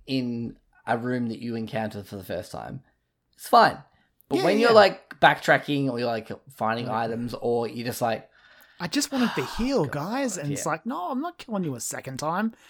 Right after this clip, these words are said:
Speaker 2: I'll
Speaker 1: Yeah.
Speaker 2: kill go-, I'll go kill this other thing." <laughs>
Speaker 1: Yeah, exactly.
Speaker 2: Yeah.
Speaker 1: When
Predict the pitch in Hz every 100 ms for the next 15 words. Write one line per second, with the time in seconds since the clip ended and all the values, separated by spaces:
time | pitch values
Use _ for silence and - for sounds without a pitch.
0 | - - - 330 262 240 - 208 254 285
1 | 233 - 156 135 120 120 139 - _ _
2 | _ 131 135 - - _ - 151 170 175
3 | 139